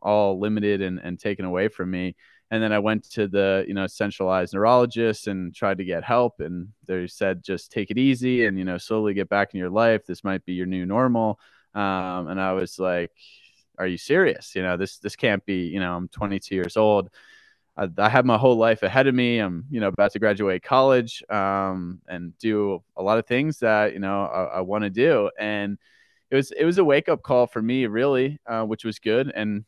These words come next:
definitely the inflection point of my life, because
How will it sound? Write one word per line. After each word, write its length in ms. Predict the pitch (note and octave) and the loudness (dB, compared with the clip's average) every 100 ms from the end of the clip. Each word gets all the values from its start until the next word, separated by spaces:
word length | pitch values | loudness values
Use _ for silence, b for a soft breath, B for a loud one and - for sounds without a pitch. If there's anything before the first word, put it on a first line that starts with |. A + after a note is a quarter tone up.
| - | -4
definitely 280 | A#2 C3+ | -2 -2
the 140 | A#2 A2 | -2 -2
inflection 520 | G2+ - G2+ - G#2+ | -2 -2 -2 -2 -8
point 320 | G#2 G#2 G2+ | -6 -4 -4
of 160 | - G2 | -6 -4
my 160 | G2 | -2
life, 480 | F#2+ F#2 A#2+ G#2+ G2 _ b b b | -2 0 2 2 -2 _ b b b
because 320 | A#2 A#2+ | -4 -4